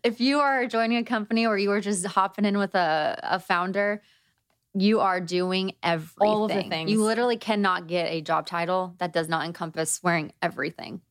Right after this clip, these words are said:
Speaker 2: Yeah, we joke our first hire, she has literally done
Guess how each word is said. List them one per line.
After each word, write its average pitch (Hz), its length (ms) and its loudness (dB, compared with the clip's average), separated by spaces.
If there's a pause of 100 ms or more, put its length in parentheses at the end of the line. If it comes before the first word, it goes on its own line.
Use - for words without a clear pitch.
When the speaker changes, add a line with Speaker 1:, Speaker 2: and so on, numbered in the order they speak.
(360)
Speaker 2:
Yeah, 175 340 2
we 208 380 -4
joke 170 500 -2
our 170 200 2
first 170 400 -6
hire, 165 640 -2 (100)
she 226 480 2
has 226 260 0
literally 170 440 0
done 151 500 -2